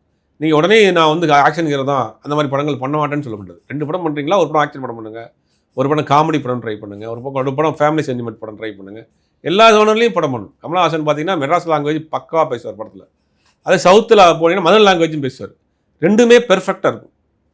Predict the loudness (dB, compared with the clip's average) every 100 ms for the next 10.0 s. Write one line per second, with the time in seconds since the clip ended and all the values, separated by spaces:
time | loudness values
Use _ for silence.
0 | _ _ -4 0 0 0 -4 -2 -2 -2
1 | -6 -6 -6 -6 -8 -12 -10 -4 -4 -6
2 | _ -20 _ _ _ -8 0 0 2 2
3 | 4 2 2 2 0 0 2 4 4 4
4 | 4 2 0 _ -2 0 2 4 2 -2
5 | -4 -6 -10 -12 _ _ _ _ _ _
6 | _ 0 2 4 2 4 4 4 2 0
7 | 2 2 0 0 -2 -2 -2 -2 0 2
8 | 2 2 0 -2 -4 -8 -12 -20 _ _
9 | _ 0 0 0 -2 0 0 0 -4